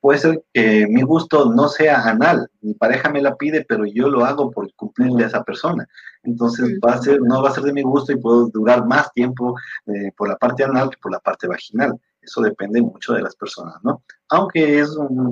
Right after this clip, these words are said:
Speaker 1: un mito, dice que porque es más apretado, es más chiquito,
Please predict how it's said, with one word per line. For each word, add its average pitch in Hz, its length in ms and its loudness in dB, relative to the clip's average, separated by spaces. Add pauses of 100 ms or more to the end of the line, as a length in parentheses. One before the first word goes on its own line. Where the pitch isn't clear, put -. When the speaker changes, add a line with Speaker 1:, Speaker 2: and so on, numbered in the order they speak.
Speaker 1:
un 135 80 0
mito, 139 260 2
dice 120 220 2
que 113 100 -2
porque 104 300 -2
es 113 80 -2
más 113 260 2
apretado, 117 560 2
es 110 60 -4
más 117 220 -2
chiquito, 110 580 -8